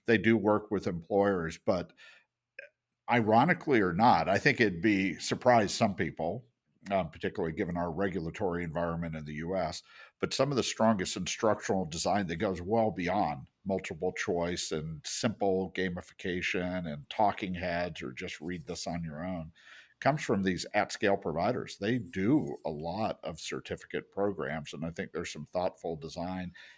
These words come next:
and including, like, project-based design. It's not just take a test. It's, "You're gonna have a running project throughout this," or, um, so you do see it, but it's, that, that's the area where I see that more thoughtful design.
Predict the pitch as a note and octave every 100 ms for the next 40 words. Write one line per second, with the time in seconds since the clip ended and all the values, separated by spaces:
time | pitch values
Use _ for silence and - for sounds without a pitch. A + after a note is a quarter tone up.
0 | - - B2 A#2 A#2 - B2+ B2 - F#3
1 | D#3+ G2 F#2+ - - G#2+ A2+ F2+ - F2
2 | E2+ - - E2 - - - _ F2 -
3 | G#2+ A2 A#2 - G#2+ - - - G#2 -
4 | - F#2+ - - E2 E2 - - - -
5 | - F#2 G2+ F2+ G2 F2 D#2+ F#2+ G2+ F2
6 | - G2 G2+ D#2 D2 - - E2+ D2+ D2
7 | - C2 A1 - - - D2+ D2 C#2+ -
8 | - F#2 E2+ - G#2+ G2+ - _ _ A#2+
9 | B2 A3 A#3+ - E3+ E3+ F#2+ - G2+ F#2+
10 | F#2+ - - - A#2 B2 - _ A2+ A#2+
11 | - - - A2 G#2 F#2 B1 B1+ _ -
12 | E2 D#2 - F#2+ D#2 D2+ E2+ D2+ - C2+
13 | - E2 - D2+ - -